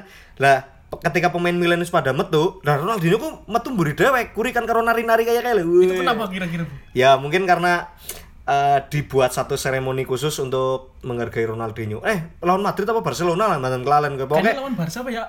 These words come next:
Speaker 2: A C Milan Barca, Mbok.
Speaker 1: Iya,
Speaker 2: Pas
Speaker 1: iya.
Speaker 2: yang ada Pato apa ya?
Speaker 1: Iya, iya.
Speaker 2: Iya, iya,
Speaker 1: Yang
Speaker 2: iya.
Speaker 1: ada Pato. Lah, gue kan disambut banget nang penontonnya justru lho.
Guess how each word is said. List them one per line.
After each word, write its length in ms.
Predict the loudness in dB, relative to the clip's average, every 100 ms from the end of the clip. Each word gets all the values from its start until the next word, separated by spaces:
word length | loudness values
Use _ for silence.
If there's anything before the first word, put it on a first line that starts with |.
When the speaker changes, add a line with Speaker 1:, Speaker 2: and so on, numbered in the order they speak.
| -10
Speaker 2:
A 120 | -8
C 100 | -6
Milan 220 | -6 -4
Barca, 240 | -4 -4 -4
Mbok. 220 | -6 -4
Speaker 1:
Iya, 260 | 2 6 6
Speaker 2:
Pas 120 | 4
Speaker 1:
iya. 220 | 2 2 2 -2 -6
Speaker 2:
yang 160 | -4 -2
ada 220 | -2 -2
Pato 260 | -2 -4 -4
apa 120 | -4
ya? 120 | -6 -8 -14 -20 -20 -6
Speaker 1:
Iya, 380 | 2 6 6 4
iya. 220 | 4 4 2
Speaker 2:
Iya, 80 | 0
iya, 120 | -2
Speaker 1:
Yang 20 |
Speaker 2:
iya. 80 | 0
Speaker 1:
ada 80 | 2
Pato. 300 | 2 2 2
Lah, 120 | 2
gue 140 | 2 0
kan 240 | -2 -2
disambut 400 | 0 2 0 2
banget 400 | 2 4 2 -2 -2
nang 340 | -2 -2 -4
penontonnya 480 | 0 2 2 2 2
justru 320 | 0 2 2
lho. 160 | 2